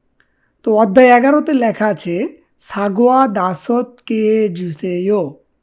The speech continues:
মানে আপেল পাঁচটি দিন। তো আমরা সরাসরি এখন ব্যাকরণে চলে যাব। তো আমরা ব্যাকরণে চলে আসলাম। এখানে, আহ, ব্যাকরণটি লেখা আছে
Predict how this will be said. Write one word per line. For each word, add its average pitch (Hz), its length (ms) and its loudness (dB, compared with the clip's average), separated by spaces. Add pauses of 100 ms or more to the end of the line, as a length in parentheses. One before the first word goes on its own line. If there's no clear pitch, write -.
(720)
মানে 269 280 -2 (340)
আপেল 254 460 0
পাঁচটি 320 680 -4 (220)
দিন। 165 500 -6 (480)
তো 214 100 -10
আমরা 220 120 -2
সরাসরি 240 500 0
এখন 285 360 -4 (560)
ব্যাকরণে 269 440 2
চলে 180 260 -6
যাব। 156 260 -10 (2500)
তো 208 80 0
আমরা 208 220 4
ব্যাকরণে 262 440 4
চলে 220 260 0
আসলাম। 185 600 -6 (280)
এখানে, 202 500 0 (360)
আহ, 180 260 -4
ব্যাকরণটি 208 480 -2
লেখা 196 360 -4
আছে 196 540 -4